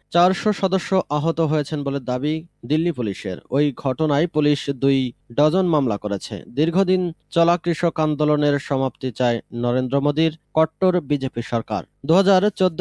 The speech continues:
সালে ক্ষমতায় আসার পর এটি সবচেয়ে বড় চ্যালেঞ্জ বিজেপির জন্য, কারণ কৃষকরা প্রতি ভারতীয়দের পাশাপাশি বিদেশিরাও সোচ্চার। কানাডার প্রধানমন্ত্রী জাস্টিন ট্রুডো কৃষকের ন্যায্য দাবির পক্ষে বিবৃতি দিয়েছে।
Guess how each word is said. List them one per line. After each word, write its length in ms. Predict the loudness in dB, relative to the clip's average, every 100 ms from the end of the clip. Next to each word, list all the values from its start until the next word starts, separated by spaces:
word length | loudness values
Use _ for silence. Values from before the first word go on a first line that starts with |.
| 0
সালে 260 | 0 0 -2
ক্ষমতায় 520 | 0 0 2 0 -2
আসার 300 | -4 -4 -4 -2
পর 220 | -2 0 -2
এটি 280 | -6 -4 -2 -2 -6 _
সবচেয়ে 440 | -6 -4 -2 -4 0
বড় 140 | 0 0
চ্যালেঞ্জ 320 | -2 -2 -2 -4 -12 _ -4
বিজেপির 400 | -2 0 -2 -2
জন্য, 220 | 0 -2 -2 -8 -2
কারণ 220 | 0 2 -2 _
কৃষকরা 460 | -4 0 0 2 0
প্রতি 340 | 2 0 0 0
ভারতীয়দের 640 | 0 0 0 0 2 2 0 -6 -2
পাশাপাশি 580 | -2 0 0 0 -2 -6 -6 -12 -6
বিদেশিরাও 680 | 0 4 2 2 2 4 4
সোচ্চার। 460 | 0 -4 -4 -8 -8 -12 -4
কানাডার 400 | 0 2 2 0
প্রধানমন্ত্রী 580 | 0 0 0 0 -2 -2
জাস্টিন 400 | -2 -2 -2 -4 -4
ট্রুডো 360 | -2 0 0 -2
কৃষকের 600 | -4 -4 -4 -2 -2 -2 -6 -4
ন্যায্য 280 | 0 0 2 2
দাবির 320 | 2 2 0
পক্ষে 360 | -2 -2 -4 -4 -6 _
বিবৃতি 420 | -2 0 0 -2 0
দিয়েছে। 320 | -2 -2 -6